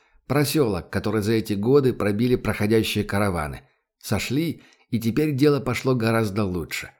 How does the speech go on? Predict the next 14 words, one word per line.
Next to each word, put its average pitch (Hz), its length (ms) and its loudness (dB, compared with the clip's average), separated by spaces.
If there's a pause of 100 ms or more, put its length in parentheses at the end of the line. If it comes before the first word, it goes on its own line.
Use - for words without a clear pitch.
(560)
Правда, 131 300 2
за 123 140 2
это 139 240 2
пришлось 127 400 0
заплатить 117 500 -2
изрядной 117 480 2
демаскировкой. 110 880 0 (360)
Пыль 139 220 2
с 135 80 -6
проселка 117 560 -2
поднималась 110 640 0
до 107 120 -2
самого 104 400 0
неба. 92 540 -4